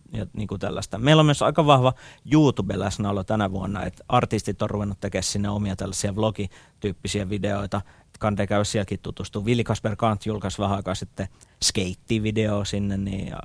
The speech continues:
Everest kävi avantouinnilla ja kaikkea tällaista, niinku, pientä sälää, joka avaa ikään kuin enemmän heidän persoonastaan. Jos sä telkkarissa näet artistin lavalla esittämässä biisiä,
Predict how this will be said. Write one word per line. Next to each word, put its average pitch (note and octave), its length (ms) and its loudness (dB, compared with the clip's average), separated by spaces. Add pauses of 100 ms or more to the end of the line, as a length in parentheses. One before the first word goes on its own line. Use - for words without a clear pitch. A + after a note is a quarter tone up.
(600)
Everest G#2+ 460 0
kävi G2 320 -4
avantouinnilla G2+ 1000 -4
ja - 160 -8 (400)
kaikkea B2+ 280 2
tällaista, A2+ 280 2
niinku, G#2 300 -4 (360)
pientä B2+ 540 2 (460)
sälää, A#2 500 4
joka G#2 340 -2
avaa G#2 340 2
ikään G#2+ 280 -4
kuin G#2+ 200 -6
enemmän G#2 420 0
heidän G2 320 0
persoonastaan. - 960 -4 (280)
Jos - 140 -2
sä A#2+ 100 -8
telkkarissa A2+ 600 0
näet F#2+ 240 -2
artistin G#2 580 0 (100)
lavalla G2+ 540 0
esittämässä G2 560 -6
biisiä, F#2+ 580 -4